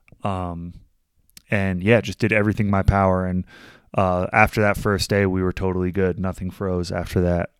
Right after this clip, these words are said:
Um, there was a few days of well below zero. And, uh,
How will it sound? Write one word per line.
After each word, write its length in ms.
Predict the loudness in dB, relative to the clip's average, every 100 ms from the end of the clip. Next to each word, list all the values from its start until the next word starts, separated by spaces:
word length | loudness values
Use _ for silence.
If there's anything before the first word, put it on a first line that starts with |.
| _
Um, 260 | -2 0 0
there 100 | 0
was 100 | -2
a 60 |
few 280 | -4 -2 -2
days 400 | 0 0 -2 -2
of 420 | 0 0 0 -4 -12 -18 -20 -10
well 420 | 6 10 10 10
below 380 | 8 6 4 2
zero. 640 | -2 -6 -6 -6 -8 -12 -20 _ -8 -4
And, 360 | -2 -2 -4
uh, 260 | -4 -6